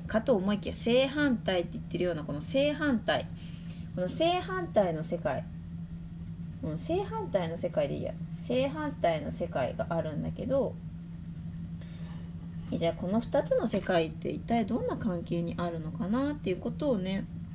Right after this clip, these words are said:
この動画では軸にしたい。うん。で、この正反対の世界の、平穏な世界の方はどういう風な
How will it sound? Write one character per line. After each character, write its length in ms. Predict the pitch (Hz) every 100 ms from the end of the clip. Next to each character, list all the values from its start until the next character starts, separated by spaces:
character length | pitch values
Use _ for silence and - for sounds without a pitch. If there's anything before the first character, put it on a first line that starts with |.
| -
こ 60 |
の 180 | 175 165
動 160 | 165 160
画 120 | 160
で 100 | 175
は 80 | 170
軸 260 | 170 160
に 100 | 151
し 120 | -
た 160 | - 143
い。 100 | - - - - - 170 - - - - -
う 40 |
ん。 300 | 170 156 160 - - - 165 170 - - - - - - - - - - - - - - - - - - - - -
で、 120 | 180
こ 120 | 170 185
の 140 | 196
正 280 | 170 269 294
反 240 | 330 311
対 180 | 233 185
の 80 | 175
世 140 | 175
界 260 | 180 170 151
の、 100 | 147
平 200 | 175 202
穏 80 | 226
な 100 | 233
世 120 | 247
界 200 | 170 165
の 100 | 165
方 140 | 170
は 80 | 151
ど 240 | 139 156 165
う 40 |
い 320 | 156 160 160
う 140 | 160 165 - 165 165 170 165 - - - - - 170
風 180 | 196 185
な 340 | 165 165 165